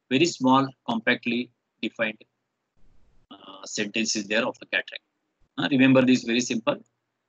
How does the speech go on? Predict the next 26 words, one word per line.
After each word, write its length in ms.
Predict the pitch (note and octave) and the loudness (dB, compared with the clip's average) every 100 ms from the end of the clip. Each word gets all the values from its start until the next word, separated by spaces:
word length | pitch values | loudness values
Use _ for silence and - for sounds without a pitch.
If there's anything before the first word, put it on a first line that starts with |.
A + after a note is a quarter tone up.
| - | -6
And 360 | G#2 A2 A2 A2+ | -2 -2 -2 -4
if 200 | B2 A#2 | -4 0
you 140 | B2 | 2
answer 360 | A#2 A2 - C3 | 2 0 0 2
this, 320 | C3+ C3+ - A2+ | 2 0 -2 -6
remember 500 | A#2 B2+ C3 B2 A#2+ | -2 -2 -2 -4 0
this, 360 | B2+ D#3+ - _ | 0 -2 -8 _
your 440 | G#2+ A2 G#2+ - _ _ G#2+ | -6 -4 -4 -8 _ _ -10
knowledge 380 | G#2+ A2 A2 G#2+ | -6 -4 -4 -6
will 100 | G#2 | -2
be 160 | C#3+ - _ _ _ - | -2 -2 _ _ _ -2
appreciated 640 | - A#2 A2 G2+ G#2 G2+ | 0 2 2 0 -4 -4
by 80 | G2 | -4
everybody. 380 | F#2 - - _ _ _ _ _ _ - | -6 -10 -20 _ _ _ _ _ _ -4
And 180 | C3+ | -2
you 200 | D#3 C#3 | 0 4
also 260 | E3 B2+ C#3 | 4 4 2
understand 460 | A#2+ A#2+ - A#2+ A2 | 2 2 2 -2 -4
the 80 | - | -14
problem. 180 | - F#2 _ _ _ _ - | -12 -12 _ _ _ _ -8
Uh, 180 | - B2 | -6 -4
so 160 | - D3 | 2 4
what 120 | C#3 | 6
is 120 | D#3 | 6
that? 260 | D#3+ G3 - | 4 2 2
Cataract 440 | C3+ B2 B2+ - | 0 2 -2 -4